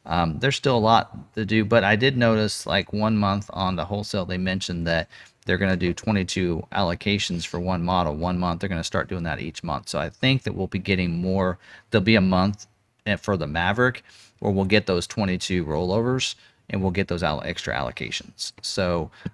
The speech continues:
um, yeah, we did see that last year. You know, last year we had some months where it was, like,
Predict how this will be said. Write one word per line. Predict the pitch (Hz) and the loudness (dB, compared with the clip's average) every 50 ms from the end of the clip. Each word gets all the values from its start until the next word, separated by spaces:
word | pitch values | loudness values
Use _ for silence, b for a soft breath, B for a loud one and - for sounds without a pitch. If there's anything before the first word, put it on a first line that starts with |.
| B - | B -2
um, | 85 87 82 73 76 73 67 - _ _ _ _ - | 0 0 0 0 -2 -4 -6 -10 _ _ _ _ -6
yeah, | 85 - - - - | -6 -6 -6 -4 0
we | 107 131 165 | 2 4 4
did | 170 156 135 120 | 4 2 -2 -4
see | - - | -4 2
that | - 127 104 - | 4 4 4 4
last | 98 107 104 104 - - - | 4 2 2 2 0 -4 -8
year. | 71 65 | -10 -8
You | 80 85 | -8 -6
know, | 87 87 | -4 -2
last | 90 113 117 113 - - - | 0 0 0 0 -2 -2 -4
year | 98 | -2
we | 98 98 90 | -2 -2 0
had | 95 95 95 95 90 - | 0 2 0 0 0 -2
some | - - 92 87 | -4 -4 -2 0
months | 90 90 87 82 - - | 0 -2 -2 -4 -4 -4
where | 98 90 | -2 -2
it | 87 78 | -2 -4
was, | 78 85 - | -6 -6 -2
like, | 95 87 87 87 - - | -2 0 -2 -2 -6 -10